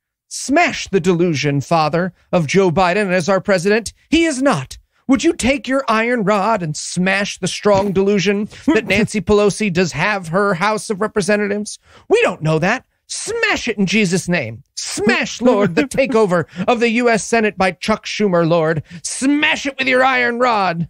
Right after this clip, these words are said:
Speaker 2: Yep. <laughs> I, the person calling upon an interdimensional sky deity to smash election results with a rod, would like people to stop being so delusional. <laughs>
Speaker 1: <laughs> Yeah.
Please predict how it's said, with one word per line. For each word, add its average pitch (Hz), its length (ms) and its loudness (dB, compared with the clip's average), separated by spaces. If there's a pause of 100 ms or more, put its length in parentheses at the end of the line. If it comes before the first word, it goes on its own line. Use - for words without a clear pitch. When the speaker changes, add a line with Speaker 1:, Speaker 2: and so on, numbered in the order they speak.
(240)
Speaker 2:
Yep. 240 220 0 (360)
<laughs> - 360 -18
I, 302 480 2
the 240 100 2
person 269 400 2
calling 269 340 0
upon 254 300 0
an 226 120 0
interdimensional 262 720 0
sky 254 360 0
deity 254 400 0
to 202 120 0
smash 247 760 0
election 247 680 0
results 254 480 -2
with 247 140 -2
a 262 80 0
rod, 202 760 0 (600)
would 185 180 0
like 220 280 -2
people 240 240 0
to 214 80 4
stop 302 320 -2
being 302 220 0
so 285 180 2
delusional. 262 600 2
<laughs> 226 400 2
Speaker 1:
<laughs> 277 1160 -2
Yeah. 226 160 0